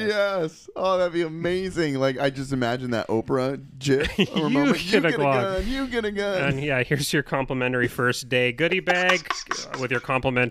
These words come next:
Speaker 2: Glock nineteen.
Speaker 1: Oh, boy.
Speaker 2: <laughs> Please use wisely. But if you don't, that's fine, too.
Speaker 1: Yeah.
Speaker 2: Um, target practice off the back dock at five.
Speaker 1: Yeah, dude.
Speaker 2: Um,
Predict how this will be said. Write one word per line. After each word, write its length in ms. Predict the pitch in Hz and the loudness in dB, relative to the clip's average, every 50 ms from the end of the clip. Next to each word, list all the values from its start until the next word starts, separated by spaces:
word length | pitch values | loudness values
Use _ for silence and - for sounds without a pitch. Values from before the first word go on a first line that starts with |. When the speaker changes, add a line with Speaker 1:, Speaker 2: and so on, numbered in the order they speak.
| - - 120 117 113 107 | -2 -2 -2 -2 -4 -2
Speaker 2:
Glock 340 | - 131 127 123 120 - | -2 2 2 2 2 2
nineteen. 960 | - 113 113 113 110 - - 190 185 175 170 175 175 - 277 269 262 254 233 - - | 0 -4 -4 -4 -6 -2 0 2 4 4 6 4 4 2 0 -2 -8 -12 -12 -6 -2
Speaker 1:
Oh, 300 | - 392 415 381 320 302 | 0 2 2 2 0 -2
boy. 760 | 240 247 - 427 453 453 427 392 330 320 - 349 - 349 311 - - | -4 -2 0 0 2 2 2 2 2 2 2 0 0 0 0 -2 -4
Speaker 2:
<laughs> 1000 | - - - - - - - - - - - - - - 233 311 247 269 269 262 | 0 2 2 2 2 2 0 0 0 0 -4 -4 -2 -4 -8 -6 -6 -6 -6 -2
Please 560 | - 190 190 196 202 196 180 156 147 - - - - - - _ _ _ _ _ - | 0 2 4 4 4 4 2 0 -2 -6 -10 -12 -18 -20 -20 _ _ _ _ _ -12
use 420 | 135 139 156 156 156 151 135 - | -6 -2 0 0 2 0 0 0
wisely. 720 | 127 127 127 127 127 123 110 - 123 113 110 107 104 104 - - | 2 4 6 6 6 6 4 2 0 0 0 0 -4 -4 0 2
But 100 | 247 247 | 2 2
if 120 | - - 208 | 2 2 0
you 60 | 175 | 0
don't, 500 | 160 151 151 143 143 143 - - - - - - _ _ _ - | 2 4 4 4 2 0 -2 -8 -18 -18 -20 -20 _ _ _ -2
that's 180 | - 113 107 - | -2 -2 -2 -4
fine, 240 | - - 104 101 95 | -8 -8 -8 -6 -6
too. 200 | - 151 156 156 165 | -4 -4 -2 -2 -2
Speaker 1:
Yeah. 280 | 160 135 113 101 92 101 - _ _ _ _ _ - - - - _ - | 0 0 -2 -2 -4 -8 -14 _ _ _ _ _ -20 -20 -20 -20 _ -6
Speaker 2:
Um, 760 | - 139 143 143 139 139 139 135 135 131 131 131 131 127 123 - - - - - - - - - - - - _ _ _ _ _ - - | -4 -2 0 0 0 0 0 -2 -2 -2 -4 -4 -4 -6 -8 -10 -12 -16 -16 -16 -18 -20 -20 -20 -20 -20 -20 _ _ _ _ _ -8 -2
target 260 | - 156 147 147 127 | 0 2 2 2 2
practice 400 | - 139 123 - - 120 - - | 0 0 0 0 -2 -6 -4 -4
off 140 | 123 113 - | -4 -4 -4
the 80 | - | -6
back 300 | 104 - 110 104 - _ | -6 -6 -6 -6 -6 _
dock 260 | - 113 98 101 - - | -6 -6 -6 -6 -8 -10
at 100 | - - | -12 -10
five. 420 | - - - - - - - - - | -10 -8 -8 -6 -6 -8 -10 -12 -10
Speaker 1:
Yeah, 400 | - 127 131 127 123 104 90 90 | -6 -2 0 0 0 0 0 -2
dude. 80 | - | 0
Speaker 2:
Um, 640 | 143 135 131 127 127 123 117 113 113 110 110 110 107 | 0 2 2 2 2 0 0 -2 -4 -6 -6 -8 -10